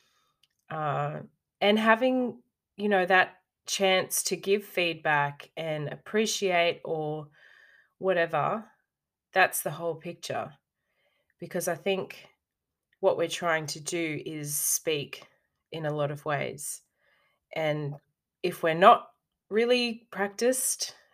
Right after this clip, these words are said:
at art, then we are practicing speaking.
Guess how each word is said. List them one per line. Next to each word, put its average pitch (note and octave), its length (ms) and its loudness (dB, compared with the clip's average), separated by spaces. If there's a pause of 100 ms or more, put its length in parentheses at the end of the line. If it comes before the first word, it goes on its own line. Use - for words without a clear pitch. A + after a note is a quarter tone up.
(160)
at - 240 2
art, G#3 540 0 (520)
then G3 280 6
we F#3+ 140 4
are E3+ 80 6
practicing E3+ 720 -4
speaking. D#3+ 840 -10